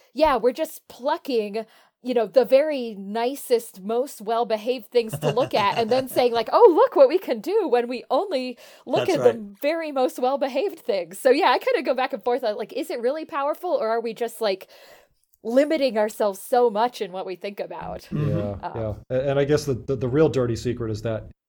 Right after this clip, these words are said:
Speaker 3: uh, when you try to go to two complex variables, all hell breaks loose.
Speaker 2: Ah,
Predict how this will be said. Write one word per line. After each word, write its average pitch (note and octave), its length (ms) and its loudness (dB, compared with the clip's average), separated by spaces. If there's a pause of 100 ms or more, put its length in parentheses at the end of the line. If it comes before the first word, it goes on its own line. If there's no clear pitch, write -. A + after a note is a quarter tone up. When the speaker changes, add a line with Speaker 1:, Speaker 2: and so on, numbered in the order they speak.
(200)
Speaker 3:
uh, A2+ 260 -2 (100)
when B2 160 -2
you A#2+ 120 -2
try C3+ 200 2
to B2+ 100 2
go A#2+ 120 0
to A#2 80 -4
two E3+ 240 0
complex G#2+ 480 -4
variables, G2+ 580 -8
all A#2+ 160 -4
hell A#2 220 -2
breaks G2 300 -10
loose. - 220 -16 (460)
Speaker 2:
Ah, A#2 600 -8